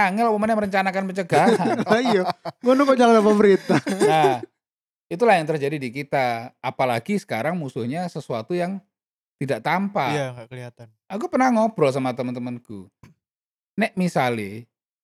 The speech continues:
Speaker 1: Surabaya diserang seribu singa, ngono. Aku siap-siap, rek, nggawe klambi kayak gladiator, sing ono wesine.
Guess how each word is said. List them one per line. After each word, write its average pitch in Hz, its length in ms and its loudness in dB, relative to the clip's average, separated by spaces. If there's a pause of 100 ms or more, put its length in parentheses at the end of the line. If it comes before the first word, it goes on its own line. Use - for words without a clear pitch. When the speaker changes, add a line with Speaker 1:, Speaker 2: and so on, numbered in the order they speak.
(240)
Speaker 1:
Surabaya 208 640 2
diserang 180 600 0
seribu 190 460 -4
singa, 160 640 -8
ngono. 95 240 -18 (1040)
Aku 180 200 -6
siap-siap, 226 460 0
rek, 151 220 -2 (180)
nggawe 113 200 -4
klambi 143 260 0
kayak 131 160 -2
gladiator, 127 880 -4
sing 135 120 -12
ono 127 160 -6
wesine. 127 760 -8